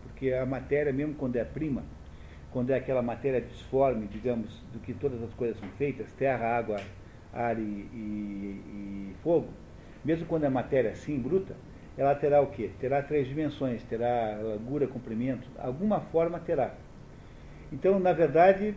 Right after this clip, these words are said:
é, n-, não dá pra dizer que existe matéria sem forma, porque toda tem. Agora, é claro que a matéria-prima, aquilo que se considera a matéria-prima, a primeira de que as coisas são feitas,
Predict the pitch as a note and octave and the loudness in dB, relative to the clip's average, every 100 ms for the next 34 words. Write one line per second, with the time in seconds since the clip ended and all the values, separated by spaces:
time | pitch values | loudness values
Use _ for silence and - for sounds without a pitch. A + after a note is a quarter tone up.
0 | - - - D#3 D3 C#3 C#3 B2+ - D3+ | -6 -18 -6 4 6 8 6 2 -2 -6
1 | C#3 D3 D3+ E3 D3+ E3+ F#3 E3 C3+ C3+ | -2 0 0 0 4 6 6 2 -4 -4
2 | D#3+ C#3 A#2+ D#3+ D#3+ D3 A#2+ D3+ D#3 D3+ | -4 -4 -4 -4 -4 -2 0 2 2 0
3 | F3 D3+ - C#3+ A#2 G#2 A#2 C3+ - F3 | -2 -4 2 2 2 -4 -10 -10 0 0
4 | F#3+ D3 D#3 A#2 - - - - - - | 2 -2 -2 -2 -4 -16 -18 -18 -14 -4
5 | D#3+ D#3+ F#3+ C4+ - F3 F#3 E3 F#3 E3 | 4 8 8 6 0 2 6 6 6 0
6 | - - - - E3 E3 E3 - D3+ D3+ | -14 -18 -10 0 4 4 2 -2 0 0
7 | C#3+ C3+ A#2 - F#3+ G3 A#2+ F#2 - - | 4 4 4 2 0 0 0 -4 -12 -12
8 | A#2+ D3+ C#3 - C#3 - - C3+ - B2+ | -8 -6 -6 -8 -12 -12 -6 -6 -4 2
9 | B2+ A#2 A2+ A2 C3+ B2+ A#2 A#2+ A2 C3+ | 4 4 2 0 2 2 2 -2 -2 0
10 | C#3 B2 A2+ D3+ F3+ B2+ G#2+ A2+ - A#2 | -2 -2 0 4 4 2 0 -6 -2 -2
11 | G2+ G2+ F#2+ E3 E3+ - | -2 -6 -4 -2 -2 -6